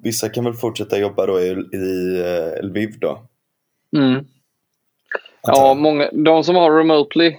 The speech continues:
Speaker 2: kan ju göra det. De som inte kan det, de får ju leva flyktingstatus i hemmen hos folk eller annat. De som är, eh, jag vet, jag bodde ju hos en flyk-, en familj som tog hand om flyktingarna från... Eller,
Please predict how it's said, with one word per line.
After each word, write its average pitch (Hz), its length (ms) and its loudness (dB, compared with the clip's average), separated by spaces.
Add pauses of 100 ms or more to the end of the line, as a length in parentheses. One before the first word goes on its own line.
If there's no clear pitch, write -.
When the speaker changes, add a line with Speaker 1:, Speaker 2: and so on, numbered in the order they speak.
Speaker 2:
kan 147 180 0
ju 135 60 4
göra 127 240 4
det. 120 220 2
De 131 220 2
som 139 140 0
inte 131 220 -2
kan 131 260 4
det, 127 120 0
de 131 180 -2
får 143 180 2
ju 139 60 4
leva 131 320 2
flyktingstatus 127 1400 -4
i 139 280 -2
hemmen 131 540 2
hos 127 180 -2
folk 131 400 -2
eller 127 360 0 (640)
annat. 127 340 2 (180)
De 127 220 2
som 123 160 0
är, 120 160 -2 (1040)
eh, 123 160 0
jag 139 180 4
vet, 147 220 2
jag 143 180 4
bodde 147 280 2
ju 139 120 4
hos 147 300 0
en 147 260 0
flyk-, 147 280 0
en 139 60 -2
familj 135 300 -2
som 127 100 -2
tog 123 80 0
hand 123 120 0
om 120 60 -4
flyktingarna 123 540 -2
från... 123 300 -4
Eller, 120 200 -2